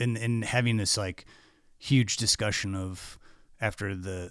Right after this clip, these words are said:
they kill the rapist, you know, each person has their own take on what they should do. Ronny Cox being, like, strongly against them, like, covering up,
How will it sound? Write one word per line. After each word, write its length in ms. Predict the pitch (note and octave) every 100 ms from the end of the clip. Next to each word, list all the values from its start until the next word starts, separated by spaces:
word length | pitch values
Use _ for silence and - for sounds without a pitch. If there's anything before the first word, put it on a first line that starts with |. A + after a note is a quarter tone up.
| -
they 140 | G2+
kill 300 | F#2 G#2+ F#2+
the 240 | F#2 F2+ F2+
rapist, 640 | G2+ F#2 F#2+ - - C#3
you 160 | B2 G#2+
know, 120 | G2+
each 220 | A2 -
person 300 | G#2 F#2+ G2+
has 240 | G2+ F#2
their 180 | F#2 F#2+
own 160 | F#2+ F#2+
take 300 | - F#2 F#2
on 240 | F2+ F#2 - - -
what 200 | A2+ G2+
they 100 | G2+
should 240 | - G2
do. 380 | F#2 G2 G2 F#2+ - - -
Ronny 220 | A#2 A2+
Cox 260 | G#2+ F#2+ -
being, 160 | G2+ F#2
like, 180 | F2
strongly 720 | - - G2+ F#2+ F#2 F2+ F2+ - - - - -
against 540 | G2+ F#2+ F#2 - - -
them, 280 | F#2+ F#2
like, 160 | F2+ G#2+
covering 360 | A2+ F#2+ F#2+ F#2
up, 160 | F2+